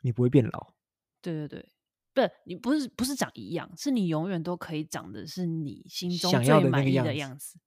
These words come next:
Speaker 1: 啊。
Speaker 2: 而且不费力。
Speaker 1: OK，
Speaker 2: 对。
Speaker 1: 对，合理。
Speaker 2: 嗯。
Speaker 1: 但，但，但我觉得下一步应该就是A I修图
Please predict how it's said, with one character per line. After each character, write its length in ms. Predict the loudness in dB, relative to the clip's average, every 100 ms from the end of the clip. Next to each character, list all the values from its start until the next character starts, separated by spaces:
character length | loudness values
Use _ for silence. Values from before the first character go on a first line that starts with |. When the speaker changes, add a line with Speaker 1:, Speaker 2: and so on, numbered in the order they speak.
| _ _ _ -12
Speaker 1:
啊。 140 | -4
Speaker 2:
而 100 | 0
且 180 | 2 0
不 160 | -2 -4
费 200 | -6 -8
力。 180 | -8 -14 _ _ _ _ _ _
Speaker 1:
OK， 360 | -4 -2 -4 -12 _
Speaker 2:
对。 200 | -2 0
Speaker 1:
对， 120 | -2 -14
合 180 | _ -4
理。 200 | -2 -6 _ _
Speaker 2:
嗯。 180 | -16 -16 -20 _ _ _ _ _ _
Speaker 1:
但， 320 | 0 0 -2
但， 180 | -6 4
但 120 | 8
我 80 | 10
觉 160 | 8 2
得 60 |
下 140 | 6 8
一 80 |
步 160 | 8 6
应 100 | 4
该 120 | 2
就 80 | 0
是 140 | -2 -2
A 160 | 0 2
I 120 | 2
修 220 | 2 2
图 180 | 0 -6